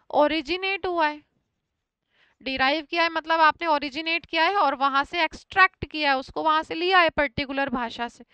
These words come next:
ठीक है। तो ये आपका आंसर हो गया डेरिजन। नेक्स्ट देखो, नेक्स्ट क्वेश्चन देखो, गैलीवेंट। गैलीवेंट का भी मतलब है आपका रोम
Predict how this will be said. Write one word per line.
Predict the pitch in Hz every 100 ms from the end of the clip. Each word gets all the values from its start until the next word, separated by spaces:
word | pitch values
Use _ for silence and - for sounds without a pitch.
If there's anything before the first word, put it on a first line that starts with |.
| _ _ _ -
ठीक | 381 370
है। | 403 _
तो | 220
ये | 214
आपका | 220 - 320
आंसर | 359 381 370
हो | 349
गया | 294 285 - _ _ _ _ _ _
डेरिजन। | 262 339 370 302 277 _ _ _ _ _ -
नेक्स्ट | 240 247 -
देखो, | 302 320 339 _ _ _ _ _ _ _ _ _ _ _ _ _
नेक्स्ट | 311 349 -
क्वेश्चन | 392 370 403
देखो, | 392 392 403
गैलीवेंट। | 294 277 285 240 240 247
गैलीवेंट | 269 294 381 403 392
का | - 359
भी | 349 392
मतलब | 339 302 311 320
है | 330
आपका | 320 294 - 320 320
रोम | 269 247 254 302 370